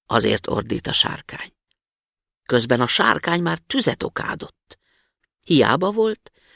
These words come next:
a fiú kirántotta a kardját, s a kard magától működött. A sárkánynak egyszerre három fejét is levágta. Négyszeri vágásra mind a tizenkét fej lehullott.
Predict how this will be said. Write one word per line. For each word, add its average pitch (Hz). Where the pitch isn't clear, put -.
a 180
fiú 208
kirántotta 160
a 101
kardját, 165
s -
a -
kard 170
magától 113
működött. 107
A -
sárkánynak 123
egyszerre -
három 117
fejét 95
is 85
levágta. -
Négyszeri 185
vágásra 135
mind 202
a -
tizenkét 117
fej 92
lehullott. -